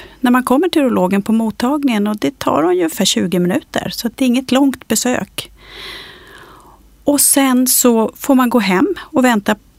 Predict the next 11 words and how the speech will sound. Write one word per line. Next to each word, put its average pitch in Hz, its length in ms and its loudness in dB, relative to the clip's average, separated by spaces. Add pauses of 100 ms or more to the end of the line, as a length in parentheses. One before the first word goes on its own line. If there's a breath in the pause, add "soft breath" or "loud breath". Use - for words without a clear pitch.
på 247 120 0
svaret, 190 640 -2
och 247 240 0
numera 240 760 2
så - 160 -2
försöker 220 480 0
vi 220 100 2
ge 214 300 0
det 226 100 -2
här 214 160 0
svaret 185 600 -2